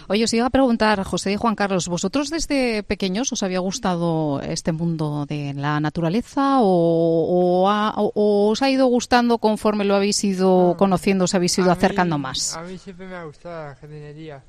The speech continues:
Speaker 2: eh, principalmente, porque me gusta estar con las plantas y eso.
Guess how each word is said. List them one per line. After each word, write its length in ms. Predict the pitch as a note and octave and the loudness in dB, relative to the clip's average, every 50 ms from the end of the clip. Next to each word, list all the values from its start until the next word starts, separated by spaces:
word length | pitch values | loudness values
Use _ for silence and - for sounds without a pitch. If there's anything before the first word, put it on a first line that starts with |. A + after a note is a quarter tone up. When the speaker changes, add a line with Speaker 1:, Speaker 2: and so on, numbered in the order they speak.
| - - | -20 -20
Speaker 2:
eh, 260 | C#3+ C#3 C3+ C3+ C3 C3+ - | -20 -20 -20 -20 -20 -20 -20
principalmente, 720 | - D3 D3 C#3+ D3 D3+ C#3+ C#3+ C#3+ B2 - C#3 C3 B2 _ _ | -20 -18 -16 -16 -16 -16 -16 -18 -18 -20 -20 -20 -20 -20 _ _
porque 400 | D3+ D#3 D3 C#3 D3+ D3+ D3+ D3+ | -18 -18 -16 -14 -14 -14 -14 -14
me 120 | D3+ D3+ | -16 -16
gusta 160 | D#3+ D3+ - | -18 -18 -20
estar 240 | _ _ - E3+ D3+ | _ _ -18 -18 -16
con 100 | D#3+ E3+ | -14 -14
las 100 | D#3+ C#3+ | -14 -16
plantas 420 | - - E3 E3 D3+ - D3 - - | -16 -18 -18 -18 -18 -20 -20 -20 -16
y 60 | C#3 | -16
eso. 260 | C#3 C3+ - _ C#3 | -16 -16 -18 _ -20